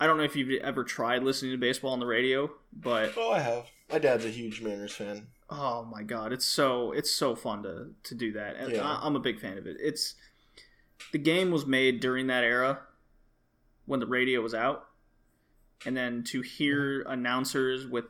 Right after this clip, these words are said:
Speaker 1: all their meticulous detail describing, it's just, it makes the game better. Uh,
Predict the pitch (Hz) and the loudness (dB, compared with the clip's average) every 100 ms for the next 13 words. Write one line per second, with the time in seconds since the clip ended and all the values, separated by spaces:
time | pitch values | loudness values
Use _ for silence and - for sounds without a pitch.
0 | - 127 127 120 117 - 139 135 123 117 | -4 -2 0 -2 -4 -2 -4 -2 -4 -4
1 | 120 117 131 120 110 110 - 110 110 120 | -4 -4 -2 -2 -2 -6 -6 -6 -2 -2
2 | 123 123 123 120 - 131 120 - - - | -2 -4 -8 -10 -4 -2 -2 -4 -8 -8
3 | 120 143 - 139 120 120 120 113 - 107 | -4 -2 -2 -4 -4 -4 -4 -6 -8 -8
4 | 98 64 - - _ _ _ _ _ - | -8 -10 -16 -20 _ _ _ _ _ -8
5 | 101 90 | -8 -8